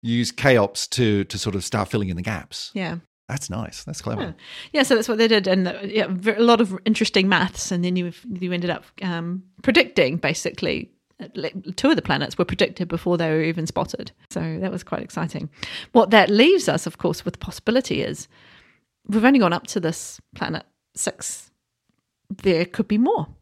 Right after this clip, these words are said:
Speaker 2: There could be
Speaker 1: Okay.
Speaker 2: more with seventy day plus orbits.
Speaker 1: Right, right. That's an open question. We've found
Speaker 2: Mm.
Speaker 1: this many, but who knows?
Speaker 2: Yeah.
Speaker 1: Could be loads of them.
Speaker 2: Exactly. So, you know,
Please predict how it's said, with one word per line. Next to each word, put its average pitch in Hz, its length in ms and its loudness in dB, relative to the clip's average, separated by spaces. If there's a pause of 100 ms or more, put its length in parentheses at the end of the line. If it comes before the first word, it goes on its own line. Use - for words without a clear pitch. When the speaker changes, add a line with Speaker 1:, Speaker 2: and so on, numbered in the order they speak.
(420)
Speaker 2:
There 131 100 8
could - 160 4
be 254 80 8
Speaker 1:
Okay. 247 40 10
Speaker 2:
more 240 260 12
with 220 160 8
seventy 226 840 4 (320)
day 202 480 4 (240)
plus - 560 -2 (180)
orbits. 302 500 -2
Speaker 1:
Right, 143 840 -2
right. 123 280 2
That's 123 200 0
an 127 60 2
open 123 320 4
question. 135 500 -4
We've 101 200 -2
found 131 280 6
Speaker 2:
Mm. - 20 -2
Speaker 1:
this 131 240 0
many, 85 380 -6 (120)
but 117 960 -2 (640)
who 90 60 -8
knows? 208 480 -6 (100)
Speaker 2:
Yeah. 233 180 4
Speaker 1:
Could 381 100 2
be 113 60 4
loads 233 260 4
of 220 100 2
them. 73 160 -4
Speaker 2:
Exactly. 208 540 -2
So, 180 480 2 (260)
you 202 140 2
know, 170 200 2